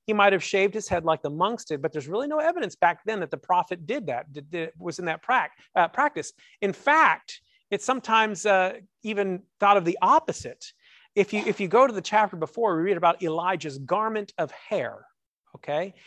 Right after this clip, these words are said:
uh, so there's a little disagreement as to what that means. Most take it to mean that he wore animal skins.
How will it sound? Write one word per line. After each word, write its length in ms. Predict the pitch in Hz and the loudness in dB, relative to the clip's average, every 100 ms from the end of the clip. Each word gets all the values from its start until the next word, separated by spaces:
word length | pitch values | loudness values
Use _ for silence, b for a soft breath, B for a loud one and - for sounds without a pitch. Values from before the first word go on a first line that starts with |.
| B B | B B
uh, 260 | 180 156 151 - _ | 4 6 4 0 _
so 160 | - 202 | -4 0
there's 160 | 185 170 | 0 2
a 40 | |
little 200 | 208 277 | 2 2
disagreement 460 | 240 208 202 196 170 | -2 -2 0 0 0
as 100 | - | -2
to 80 | |
what 220 | 160 170 160 | 0 0 0
that 180 | 151 | -2
means. 320 | 170 156 131 139 | -4 -8 -8 -2
Most 320 | 160 233 - | 0 0 -2
take 180 | 233 220 | -4 -4
it 60 | |
to 80 | 214 | -6
mean 220 | 165 160 | -6 -4
that 100 | 156 | -4
he 80 | 147 | -4
wore 260 | 143 165 185 | 0 0 2
animal 360 | 175 165 135 | -2 -4 -6
skins. 500 | - - 107 165 - | -10 -14 -14 -14 -16